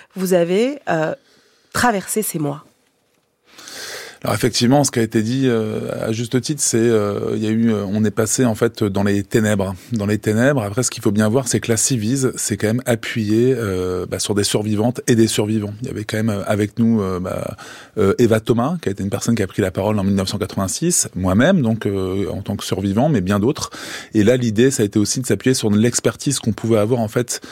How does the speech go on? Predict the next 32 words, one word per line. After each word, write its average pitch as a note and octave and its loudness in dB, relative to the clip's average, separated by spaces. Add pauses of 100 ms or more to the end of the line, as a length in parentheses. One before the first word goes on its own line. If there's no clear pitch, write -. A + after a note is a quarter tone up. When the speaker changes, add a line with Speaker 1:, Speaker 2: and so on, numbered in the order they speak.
(240)
Speaker 2:
euh, F#2+ 4
bah, G2 2
sur G#2+ 2
la G#2+ 4
société, A#2 2
sur - -2
ses A2+ 0
mécanismes, A2+ 2
et A2+ 0
cetera. A2+ 0
Donc A#2+ 0
moi, C#3+ 4
comment C3 2
je B2 2
l'ai, A#2 2
je - 0
l'ai A2+ 6
traversé, A2+ 2
euh, G#2+ 0
malheureusement A2 2
de B2 2
manière G#2+ 0
assez A2 0
banale, G#2+ 2
si - -8
je - -10
peux A2 -4
dire G#2 -4
les G#2 -6
choses - -10
comme G#2+ 0
ça, - 0